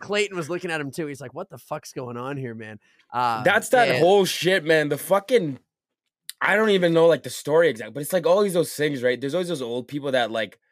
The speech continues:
Speaker 2: think they have the right to say whatever the fuck they want to 'cause they think
Speaker 1: For the
Speaker 2: n-
Speaker 1: most part, they do. No one's
Speaker 2: Yeah.
Speaker 1: gonna do anything,
Speaker 2: That's what I
Speaker 1: yeah.
Speaker 2: mean. No one's gonna do anything, right? So it's like, that's crazy. <laughs>
Speaker 1: Just get in shirt,
Speaker 2: Just
Speaker 1: bro.
Speaker 2: not even fucking you. Like, what do you, what does he want you to say? Lie?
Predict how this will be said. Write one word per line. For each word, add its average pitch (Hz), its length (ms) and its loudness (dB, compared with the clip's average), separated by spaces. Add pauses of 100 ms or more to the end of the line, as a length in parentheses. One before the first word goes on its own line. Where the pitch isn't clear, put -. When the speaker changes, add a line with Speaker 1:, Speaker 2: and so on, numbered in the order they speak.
(140)
Speaker 2:
think 139 360 -4
they 139 120 0
have 127 260 -2
the 127 100 2
right 113 280 -6
to 107 80 -18
say 117 320 -4
whatever 113 400 -6
the 110 100 -8
fuck - 680 -6 (680)
they 123 120 0
want 127 380 0
to 120 120 -4
'cause 120 160 -10
they 131 140 -2
think 127 300 -4 (300)
Speaker 1:
For 254 40 -2
the 254 40 2
Speaker 2:
n- 233 60 0
Speaker 1:
most 196 280 -2
part, 147 220 -4
they 127 160 -6
do. 107 220 -12
No 139 140 -8
one's 151 100 -2
Speaker 2:
Yeah. - 100 2
Speaker 1:
gonna 110 120 -10
do 101 180 -14
anything, 98 340 -14
Speaker 2:
That's 185 220 2
what 190 100 4
I 185 40 -2
Speaker 1:
yeah. 190 60 -2
Speaker 2:
mean. 180 60 2
No 170 80 4
one's 175 100 0
gonna 160 160 0
do 139 180 0
anything, 104 400 -4
right? 113 300 -4
So 127 200 0
it's 117 120 -4
like, 113 220 -4 (180)
that's 208 200 -2
crazy. 151 800 -2
<laughs> - 80 -20 (400)
Speaker 1:
Just 370 120 -2
get - 140 -2
in - 100 -6
shirt, 170 340 -2
Speaker 2:
Just 285 140 -2
Speaker 1:
bro. 226 80 0
Speaker 2:
not 226 200 6
even 233 220 2
fucking 226 380 0
you. 196 280 0
Like, 143 160 0
what 180 60 0
do 180 60 -4
you, 185 80 -4
what 165 240 0
does 175 100 -4
he 175 80 -2
want 156 260 2
you 165 80 -4
to 143 100 -6
say? 156 200 0
Lie? 107 420 -4